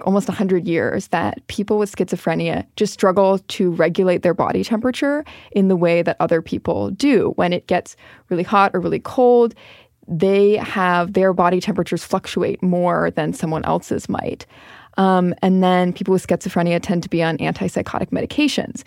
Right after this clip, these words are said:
Those medications can make their users more vulnerable to heat stroke. They can prevent you from sweating properly. They can make you more dehydrated.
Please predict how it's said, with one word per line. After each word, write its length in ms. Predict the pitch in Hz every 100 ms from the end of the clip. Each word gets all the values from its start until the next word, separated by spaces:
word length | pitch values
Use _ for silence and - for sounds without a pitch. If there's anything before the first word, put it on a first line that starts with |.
| - - -
Those 220 | 196 196
medications 760 | 196 185 - 254 254 233 185
can 220 | - 190 175
make 200 | 170 -
their 140 | 175
users 640 | 170 170 170 170 165 165 - - -
more 360 | 180 180 196
vulnerable 460 | 190 175 175 175 165
to 60 | -
heat 240 | - 226
stroke. 320 | - 180 -
They 120 | -
can 120 | - 175
prevent 320 | - 156 -
you 80 | 143
from 180 | -
sweating 460 | - - 202 202 196
properly. 500 | 190 160 - - -
They 140 | -
can 160 | - 180
make 240 | - -
you 60 | -
more 160 | 165 -
dehydrated. 880 | - - 202 190 170 - - -